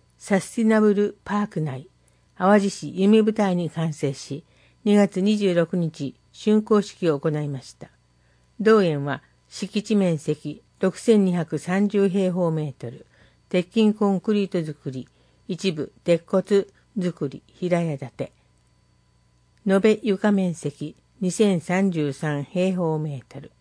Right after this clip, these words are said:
で、総事業費は約六億円。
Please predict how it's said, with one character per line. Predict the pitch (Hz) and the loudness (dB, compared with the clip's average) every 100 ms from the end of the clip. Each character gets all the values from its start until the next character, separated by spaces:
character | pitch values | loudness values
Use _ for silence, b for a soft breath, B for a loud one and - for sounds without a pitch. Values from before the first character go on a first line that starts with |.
| _ | _
で、 | 165 143 b b b | -8 -8 b b b
総 | - 226 226 | -4 4 4
事 | 214 214 | 4 0
業 | 214 | 2
費 | 202 - 143 | 0 -2 -8
は | 127 196 | -8 -4
約 | 180 175 151 139 | -4 -4 -6 -6
六 | 156 - | -6 -6
億 | 165 - 139 | -8 -6 -10
円。 | 113 | -10